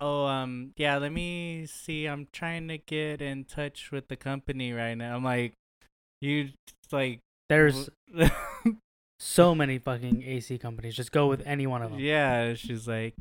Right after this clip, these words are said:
Speaker 1: "Yeah, they won't be able to get the part till," I'm like, "All right,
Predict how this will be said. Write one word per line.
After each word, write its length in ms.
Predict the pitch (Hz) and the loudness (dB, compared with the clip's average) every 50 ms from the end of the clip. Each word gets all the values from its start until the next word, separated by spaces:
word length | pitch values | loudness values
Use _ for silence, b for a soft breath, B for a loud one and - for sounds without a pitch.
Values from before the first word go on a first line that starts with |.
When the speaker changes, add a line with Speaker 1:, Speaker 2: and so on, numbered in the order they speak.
| - - | -8 -6
Speaker 1:
"Yeah, 320 | 143 139 139 139 135 135 | -4 -4 -2 -2 -4 -4
they 200 | 131 143 143 143 | -4 -6 -6 -4
won't 220 | 143 147 151 147 139 | -4 -6 -8 -6 -6
be 140 | 143 139 139 | -4 -4 -4
able 140 | 139 139 135 | -4 -4 -6
to 60 | 135 | -6
get 180 | 123 135 127 - | -6 -8 -8 -8
the 40 | 131 | -10
part 380 | - - - 127 127 127 123 - | -8 -6 -4 -4 -4 -4 -6 -6
till," 140 | - 131 123 | -8 -8 -6
I'm 400 | 123 123 120 117 113 110 110 104 | -8 -8 -10 -10 -10 -10 -10 -10
like, 260 | 101 101 104 - - - _ _ _ _ _ _ - | -10 -10 -10 -10 -12 -14 _ _ _ _ _ _ 0
"All 100 | 139 139 | 2 4
right, 380 | 127 120 117 113 107 - - | 4 6 4 4 2 0 -4